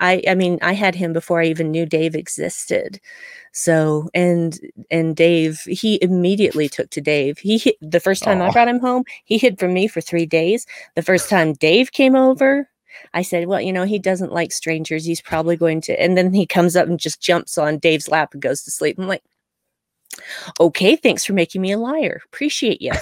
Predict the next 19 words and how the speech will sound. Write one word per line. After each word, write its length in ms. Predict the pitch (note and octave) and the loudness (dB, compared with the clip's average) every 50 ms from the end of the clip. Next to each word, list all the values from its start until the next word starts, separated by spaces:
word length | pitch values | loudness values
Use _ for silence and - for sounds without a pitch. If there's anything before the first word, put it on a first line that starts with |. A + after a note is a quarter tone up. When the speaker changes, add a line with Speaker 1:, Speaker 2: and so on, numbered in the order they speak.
| - - C6+ - - - - - - - - | -8 -10 -12 -12 -12 -12 -14 -18 -6 0 0
Speaker 2:
<laughs> 260 | - - - - A3 - _ _ _ _ _ _ _ - - - - - - | 0 2 4 2 2 0 _ _ _ _ _ _ _ -20 -20 -20 -20 -16 -6
No, 260 | - G3 G3+ F#3+ G3 | 0 2 2 4 2
she's, 280 | G3 F#3 G3 G3 F#3+ - - | 2 0 -4 -8 -8 -10 -10
she's, 360 | - - - E3 F#3 F3 - - - | -6 -4 -2 -2 -2 -4 -6 -6 -4
or 80 | B2+ A#2 | -4 -2
he 120 | B2 E3 | 0 0
was 120 | E3+ E3+ D#3 | -2 -2 -4
just 160 | D#3+ D#3+ - | -6 -6 -2
saying 260 | - D#3+ D3+ C#3 C3+ | 0 2 2 2 2
that, 180 | B2+ B2 - - | 2 2 2 2
like, 240 | A2+ G#2+ G2+ _ _ - | 0 0 0 _ _ -2
I, 360 | G#2+ G#2 G#2+ G#2+ G#2+ G#2+ G#2 G2 - _ _ _ - | 0 2 2 2 2 0 -2 -4 -8 _ _ _ -8
uh, 80 | G2 G2 | -8 -6
this 200 | - A3+ - - | -6 -8 -6 -2
person 300 | - D3+ C3+ - C3+ A#2+ | 0 0 0 0 -2 -4
is 160 | A2+ - - | -4 -4 -4
okay. 460 | A#2 A2+ - - F#2+ - - - - _ _ _ _ _ _ _ _ _ _ - | -6 -6 -6 -6 -8 -8 -10 -12 -20 _ _ _ _ _ _ _ _ _ _ -8
Speaker 1:
Yeah. 300 | E3+ E3 C#3 C3 D#3 F3 F3+ | -4 -4 -2 -2 -4 -6 -4
Speaker 2:
Like, 160 | C#3+ G#2 - | -4 -4 -4